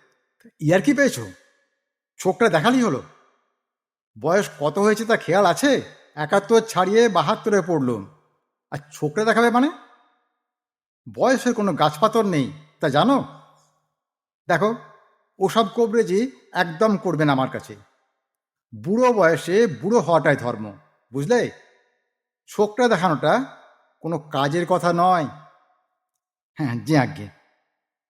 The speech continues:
"দেখেছো, দেখেছো চুলে পাক ধরেছে? কষের দাঁত পড়েছে, সেটা জানো? আজকাল দশখানা পরোটা বেশি পারি না,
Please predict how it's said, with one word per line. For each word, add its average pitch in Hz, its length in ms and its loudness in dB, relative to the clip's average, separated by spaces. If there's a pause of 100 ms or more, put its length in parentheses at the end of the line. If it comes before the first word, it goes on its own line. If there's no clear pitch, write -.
(360)
"দেখেছো, 160 460 0 (540)
দেখেছো 220 580 0
চুলে 190 240 0
পাক 175 200 0
ধরেছে? 214 440 0 (1200)
কষের 170 380 0
দাঁত 180 200 0 (140)
পড়েছে, 214 380 0
সেটা 175 160 -2
জানো? 175 540 0 (1200)
আজকাল 165 360 0
দশখানা 175 480 -2
পরোটা 208 300 2
বেশি 202 220 0
পারি 175 260 0
না, 131 360 -4